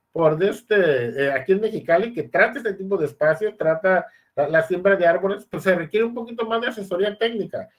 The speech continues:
El poner un árbol no es solo ponerlo, hay que ver hacia dónde va a sombrear,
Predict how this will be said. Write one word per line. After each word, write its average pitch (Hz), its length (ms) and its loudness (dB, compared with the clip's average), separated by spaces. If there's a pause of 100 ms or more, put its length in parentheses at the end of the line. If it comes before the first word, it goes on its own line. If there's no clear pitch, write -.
(180)
El 160 160 -6
poner 196 300 2
un 254 140 0
árbol 233 300 0
no 233 80 2
es 233 100 -4
solo 226 280 0
ponerlo, 190 560 -2 (220)
hay 190 180 -2
que 214 120 2
ver 220 160 4
hacia 202 240 0
dónde 196 220 2
va 185 100 0
a 170 40 -4
sombrear, 131 540 -2